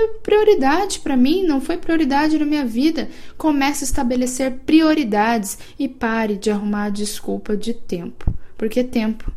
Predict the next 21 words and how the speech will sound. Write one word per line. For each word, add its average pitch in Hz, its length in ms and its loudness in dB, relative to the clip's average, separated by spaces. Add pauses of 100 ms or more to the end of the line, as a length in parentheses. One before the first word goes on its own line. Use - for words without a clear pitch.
(140)
é 208 140 -4
a - 20 -2
desculpa 220 480 -6
mais 196 340 -2
esfarrapada 202 800 -8
que 196 160 -14
existe. - 600 -8 (540)
A 208 60 -10
partir 202 300 -4
de 277 140 4
hoje, 214 380 -2 (260)
mude 247 360 2
esse 214 200 -4
mindset 190 720 -6 (440)
e 233 80 0
faça 214 760 -6 (320)
prioridades 285 960 2
na 202 120 -4
tua 185 220 -8
vida. 185 360 -6 (180)
Determine 233 1040 4